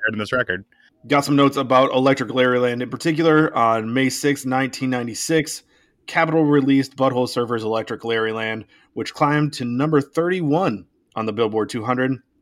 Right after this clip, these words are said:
Speaker 2: The single Pepper topped the Billboard Modern Rock charts,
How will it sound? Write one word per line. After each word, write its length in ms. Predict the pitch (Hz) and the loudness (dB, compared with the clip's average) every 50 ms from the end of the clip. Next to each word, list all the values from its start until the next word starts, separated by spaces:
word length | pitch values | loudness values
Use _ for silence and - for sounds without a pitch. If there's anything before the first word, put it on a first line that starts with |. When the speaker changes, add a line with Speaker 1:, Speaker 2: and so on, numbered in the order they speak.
| _ _ _ _ _ _ _ - | _ _ _ _ _ _ _ -12
Speaker 2:
The 100 | 120 110 | -12 -10
single 320 | - - 147 147 135 131 | -4 0 2 2 2 2
Pepper 380 | 127 - - 165 156 160 165 160 | 0 0 0 2 2 4 2 2
topped 380 | 156 - - 156 151 156 143 127 | 0 -2 0 0 0 0 0 -4
the 80 | 127 127 | -8 -6
Billboard 440 | 113 127 127 120 117 127 123 117 | -2 0 0 0 0 -2 -2 -2
Modern 280 | 117 120 120 120 117 113 | -2 -2 -2 -2 -2 -4
Rock 240 | 120 123 120 120 - | -2 -2 -2 -2 -2
charts, 460 | - - 123 120 123 120 - - - | -4 -4 -2 -2 -2 -4 -8 -12 -16